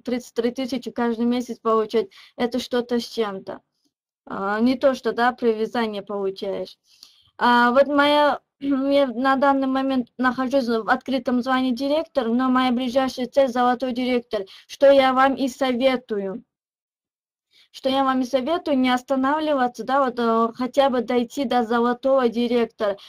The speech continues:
Почему, вы спросите? Потому что с, с, э, начиная с золотого директора, э, с, начиная с золотого директора начинается пассивный доход. Что это значит?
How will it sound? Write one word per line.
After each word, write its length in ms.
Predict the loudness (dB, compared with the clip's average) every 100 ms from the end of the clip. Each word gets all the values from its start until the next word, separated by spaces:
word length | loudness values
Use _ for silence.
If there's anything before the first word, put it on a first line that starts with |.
| -12 -2
Почему, 520 | -2 -2 -2 0 0
вы 100 | -2
спросите? 760 | -4 0 0 0 -8 -8 -8 -10 -20 _ -10
Потому 420 | -2 0 0 -4
что 420 | -2 0 2 0
с, 160 | -2 -12
с, 260 | -20 -20 -10
э, 360 | -4 0 0
начиная 480 | 0 -2 -2 0 0
с 60 | 2
золотого 600 | 2 2 4 4 4 2
директора, 760 | 0 -2 -2 -2 -2 -2 -2 -8 _ _ _ _ _ _ _ _ _
э, 480 | -4 -2 -2 -2 -4 -8 -12 -20 _ _ -20
с, 140 | -8
начиная 460 | -4 -2 0 2 2
с 60 | 2
золотого 400 | 0 2 2 2
директора 380 | 0 -4 -2 -2
начинается 680 | 0 0 0 0 0 -4 -2
пассивный 600 | -4 -4 -2 0 0 0
доход. 420 | 0 0 0 -2
Что 200 | 0 0
это 220 | 2 0
значит? 540 | -2 0 0 -2 -8